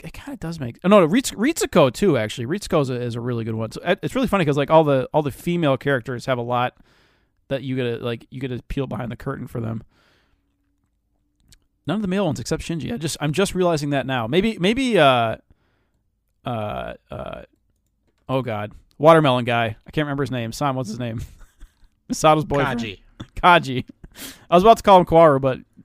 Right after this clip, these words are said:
Speaker 1: Ka-, Kaworu is, is different. Okay, so he doesn't like Shinji.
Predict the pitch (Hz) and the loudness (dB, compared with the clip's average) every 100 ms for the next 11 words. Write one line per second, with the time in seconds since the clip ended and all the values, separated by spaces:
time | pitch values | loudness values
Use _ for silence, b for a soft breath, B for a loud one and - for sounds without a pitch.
0 | - - - - 160 156 143 131 131 127 | -8 -6 -4 2 4 4 0 -2 -6 -6
1 | 147 - 120 - b b b b _ _ | -6 -8 -10 -14 b b b b _ _
2 | _ _ _ _ - 165 147 123 202 240 | _ _ _ _ 4 6 6 4 8 8
3 | 240 220 - 175 156 151 143 | 10 6 4 -2 -4 -6 -6